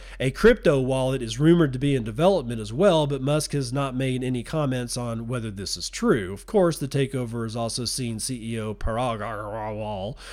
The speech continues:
finan-, or Chief Financial Officer Ned Siegel, and Head of Legal and Policy, uh, Vivek Gotti, all ousted from their executive roles for allegedly misleading Musk about the number of spam and fake accounts on the platform.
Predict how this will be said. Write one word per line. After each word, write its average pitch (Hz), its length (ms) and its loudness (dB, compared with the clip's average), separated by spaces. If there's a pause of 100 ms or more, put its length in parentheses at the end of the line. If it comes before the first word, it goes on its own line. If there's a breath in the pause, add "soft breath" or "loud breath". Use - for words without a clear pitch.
(240 loud breath)
finan-, 131 420 0
or 123 140 0
Chief 160 260 2
Financial 143 480 0
Officer 127 480 -2
Ned 123 240 -2
Siegel, 160 420 4
and 131 100 0
Head 147 180 4
of 123 80 -4
Legal 147 480 0 (260 loud breath)
and 127 460 -2 (140)
Policy, 147 760 2
uh, 123 160 -4
Vivek 139 1300 4
Gotti, 131 640 0
all 156 260 2
ousted 143 400 -2
from 135 140 -4
their 120 120 -4
executive 113 520 -4
roles 156 280 4
for - 160 -6
allegedly 127 520 -2
misleading 117 480 -2
Musk 131 260 -2
about 123 220 -6
the 120 60 -6
number 107 280 -4
of 101 60 -8
spam 196 480 2 (320)
and 175 160 4
fake 160 200 4
accounts 120 380 -4
on 113 100 -4
the 107 60 -6
platform. 117 720 -2